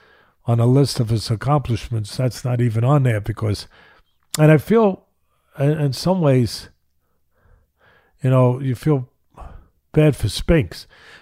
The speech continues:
because Spinks becomes a footnote <laughs> in some ways in people's estimation of the fighter he was,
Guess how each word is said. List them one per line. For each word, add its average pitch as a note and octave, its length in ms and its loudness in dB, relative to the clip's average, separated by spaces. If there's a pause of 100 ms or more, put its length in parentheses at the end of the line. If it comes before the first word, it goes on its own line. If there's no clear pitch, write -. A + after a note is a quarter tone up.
because C#3+ 420 2
Spinks F#3+ 380 0
becomes D3+ 480 -2
a A#2+ 80 0
footnote G#2 640 -4 (720)
<laughs> - 880 -4
in C#3 220 2
some C#3 340 0
ways B2+ 420 2 (320)
in B2+ 140 0
people's C#3 400 2
estimation C#3+ 680 2
of A2+ 120 0
the A#2 80 -2
fighter F3+ 300 2
he C3+ 100 6
was, A2 340 0